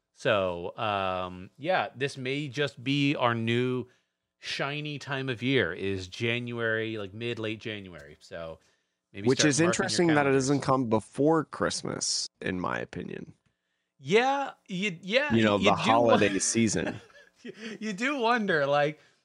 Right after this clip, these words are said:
Speaker 1: hmm, I wonder if sales for this are, but hey, I will say, if you're a company,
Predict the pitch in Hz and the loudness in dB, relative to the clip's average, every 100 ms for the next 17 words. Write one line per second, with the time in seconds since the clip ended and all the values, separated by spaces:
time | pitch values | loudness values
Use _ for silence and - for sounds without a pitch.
0 | _ 349 294 180 123 110 _ _ - 180 | _ -12 -8 -8 -8 -12 _ _ -4 -2
1 | 220 302 269 226 - 220 254 175 147 - | -2 -2 0 0 -2 -6 -2 -2 -2 -6
2 | - _ _ _ _ 165 151 175 165 160 | -16 _ _ _ _ -6 -2 -2 -2 2
3 | 147 139 127 _ _ _ _ 185 165 226 | 2 2 -4 _ _ _ _ 0 2 2
4 | 131 - 147 185 - 131 110 _ _ _ | 0 4 6 6 6 4 4 _ _ _
5 | - 156 165 185 156 131 233 254 151 123 | -6 -6 0 0 0 -2 -6 -6 -6 -6
6 | 110 | -6